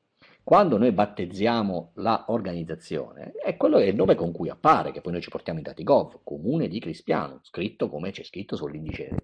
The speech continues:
P A, C maiuscola, C maiuscola. Come noi scriviamo quel da-, quel, quel titolo,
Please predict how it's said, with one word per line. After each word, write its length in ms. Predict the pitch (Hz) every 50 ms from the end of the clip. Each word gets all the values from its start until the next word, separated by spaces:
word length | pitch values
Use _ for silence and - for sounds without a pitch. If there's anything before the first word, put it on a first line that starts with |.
| _ _ -
P 100 | - 104
A, 140 | - - - - - _ _ _ _ _ _ _ _ _ _
C 240 | _ - - 117 107
maiuscola, 560 | 87 71 67 67 117 147 - - - - -
C 180 | - - - -
maiuscola. 640 | - - 98 165 156 - - - - - - _ _ _ _ _ _ _ _ _ _ _ _ _ _ _ _ _
Come 280 | _ - 208 247 240 196
noi 160 | 131 131 131
scriviamo 500 | 127 - - 104 90 95 110 110 101 87
quel 180 | - 92 85 82
da-, 320 | 80 78 65 67 - - _
quel, 280 | - - 90 82 80 80
quel 200 | - - 82 82
titolo, 560 | - - 76 - - - 110 175 - - _